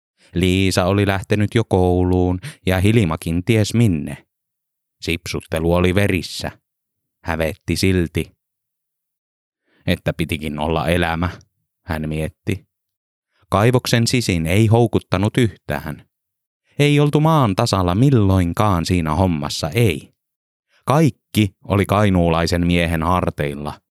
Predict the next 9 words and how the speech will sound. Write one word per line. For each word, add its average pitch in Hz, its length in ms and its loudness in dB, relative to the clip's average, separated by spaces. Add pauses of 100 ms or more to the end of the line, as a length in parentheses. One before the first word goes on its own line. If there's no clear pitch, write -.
(160)
mutta 135 200 -2
mitä 160 260 0
tekee 104 280 -2
kainuulainen 120 640 2
mies? 127 520 0 (640)
Jättää 87 540 -2
monet 104 320 2 (100)
iltasadut 98 600 0
lukematta 78 600 -2